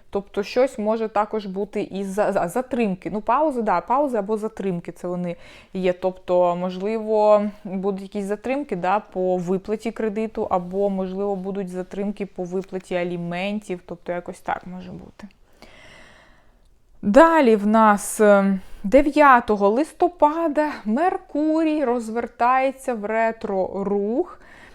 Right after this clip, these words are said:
і пробуде в ретро-русі по двадцять дев'яте листопада, і все це буде відбуватися в вашому третьому секторі.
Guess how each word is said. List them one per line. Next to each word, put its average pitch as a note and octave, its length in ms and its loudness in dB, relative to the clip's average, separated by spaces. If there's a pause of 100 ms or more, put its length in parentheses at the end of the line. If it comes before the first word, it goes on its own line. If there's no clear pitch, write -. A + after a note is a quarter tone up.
(120)
і C4 120 2
пробуде B3 480 2
в A3 40 -2
ретро-русі A3 800 0
по G3+ 260 -4
двадцять G3+ 720 0
дев'яте G3 1000 -2 (380)
листопада, A#3 1160 2
і G#3+ 160 -4
все D4+ 200 -2
це D4+ 120 -4
буде A#3 180 -2
відбуватися A#3+ 640 0
в - 20 -4
вашому A3+ 400 0
третьому G#3+ 720 -4
секторі. G3+ 840 -2